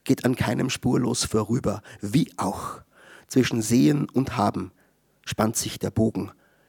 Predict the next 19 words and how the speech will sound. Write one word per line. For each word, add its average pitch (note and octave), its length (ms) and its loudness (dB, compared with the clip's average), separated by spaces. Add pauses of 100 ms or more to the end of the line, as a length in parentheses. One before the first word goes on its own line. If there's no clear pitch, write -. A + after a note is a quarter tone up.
(100)
Die A#3 140 2
Ware A2 400 0
treffen, A#2 520 -2 (440)
von - 440 0
ihr A#2+ 200 0
durchbohrt - 720 -4
werden. G2 340 -8 (2000)
Die A#2 80 6
Waren D3 340 6
haben B2+ 200 2
keine B2+ 240 4
Gegenwart. B2 760 0 (360)
Für B2+ 140 4
sie D3 140 2
gibt - 300 0
es B2 120 4
nur C#3 80 6
den B2 120 2
Komparativ. A2+ 920 -2